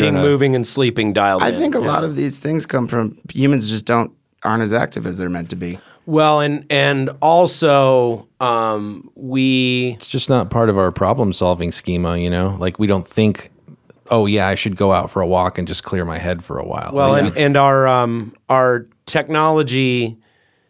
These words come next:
Speaker 1: ha-, it, w-, w-, you know, we are still monkeys,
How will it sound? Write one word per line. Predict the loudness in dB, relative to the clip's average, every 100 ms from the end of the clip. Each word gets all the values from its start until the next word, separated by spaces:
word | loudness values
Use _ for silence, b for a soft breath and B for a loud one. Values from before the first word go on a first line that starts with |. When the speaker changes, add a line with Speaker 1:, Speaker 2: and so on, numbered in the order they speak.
| _ _ -6
Speaker 1:
ha-, | -2 0 0 0
it, | -2 -2
w-, | -6 -6
w-, | -8
you | -4 0
know, | 2
we | 4 4
are | 4 4
still | 0 2 4 4
monkeys, | 2 0 0 -2 -4 -4 -6 -12